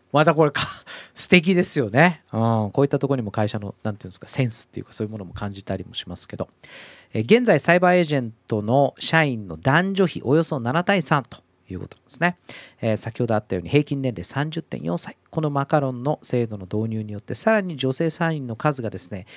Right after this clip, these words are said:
えー、勤続年数が増え、会社にとっても新たなパワーが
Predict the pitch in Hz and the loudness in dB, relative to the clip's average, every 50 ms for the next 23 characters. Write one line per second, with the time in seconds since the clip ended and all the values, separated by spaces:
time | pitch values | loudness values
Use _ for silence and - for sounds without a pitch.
0 | - - - - _ - 104 104 101 95 95 92 92 92 95 - - - - - | -20 -20 -20 -14 _ -4 -2 -2 0 -2 -2 -4 -4 -6 -8 -8 -10 -12 -14 -10
1 | - 135 131 135 139 131 135 120 - - 123 120 117 113 110 - - - - - | -8 -6 -6 -6 -4 -4 -4 -4 -4 -4 -4 -4 -4 -4 -4 -6 -10 -10 -10 -10
2 | - - - 156 - - - - - 131 - 139 139 - 160 151 - - 180 220 | -4 0 0 0 0 -2 -4 -4 -4 -2 -2 -4 -6 -6 -8 -8 -6 -4 -2 -2
3 | 233 - _ - 127 131 - 120 117 113 - 123 - - - - - - - | -2 -2 _ -2 -2 -2 -4 -6 -10 -8 -6 -6 -4 -4 -4 -4 -4 -4 -6